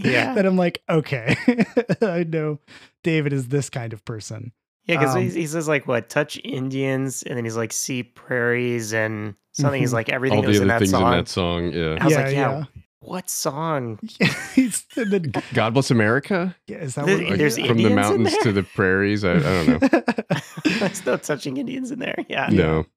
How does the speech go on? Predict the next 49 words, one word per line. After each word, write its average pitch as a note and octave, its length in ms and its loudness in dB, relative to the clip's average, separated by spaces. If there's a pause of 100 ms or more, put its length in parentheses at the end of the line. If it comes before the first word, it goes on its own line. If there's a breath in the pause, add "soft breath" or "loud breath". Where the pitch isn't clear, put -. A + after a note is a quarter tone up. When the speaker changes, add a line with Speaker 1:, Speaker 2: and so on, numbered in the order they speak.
(140)
Speaker 2:
But E3 220 -6
he, D3+ 240 0
uh, C#3 260 -4
yeah, E3 280 2
and D#3+ 100 0
then E3+ 80 2
he's, E3 320 -2
he's D3+ 180 -2
constantly, E3 500 0
now D3 180 0
he D3+ 60 2
starts C#3 280 -6
busting C#3 340 -4
out B2+ 160 -6
the, A#2+ 320 -10
like, A#2+ 220 -10
"We - 60 -14
should - 120 -20
be D#3 100 -10
like C#3 200 -10
Easy F3+ 280 -2
Rider, G#3 540 0
you A#2+ 100 -2
know? C#3 260 2
It's F#3 200 -4
what G3 140 -2
it's E3 100 -6
gonna G3+ 160 0
be." F#3 380 0
He B2 60 -2
starts - 480 -8
to D3+ 120 -2
kind C#3+ 220 -4
of, B2+ 100 -10
like, C3 240 -6
lay D3+ 280 2
that D3 220 2
into C#3+ 260 0
everything E3+ 520 2
that D#3 100 2
he's D3 160 0
talking C3+ 360 -2
about. A#2 240 -6
Anytime B2+ 340 -4
he's B2 120 -6
talking A#2+ 220 -6
about, A#2 220 -10 (380)
Speaker 1:
Yes. A2 320 -4
Speaker 2:
um, A2+ 100 -10